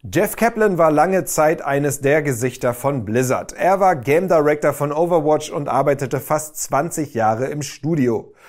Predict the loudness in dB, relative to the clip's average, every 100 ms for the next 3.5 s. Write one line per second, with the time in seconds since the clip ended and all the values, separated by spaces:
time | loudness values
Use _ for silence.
0 | -20 _ -2 0 0 -2 -2 -2 -6 -4
1 | -2 -2 -2 -2 0 -2 -2 -2 -2 -2
2 | 0 0 -2 -6 -2 -2 -2 -2 0 2
3 | 2 0 -4 -10 -14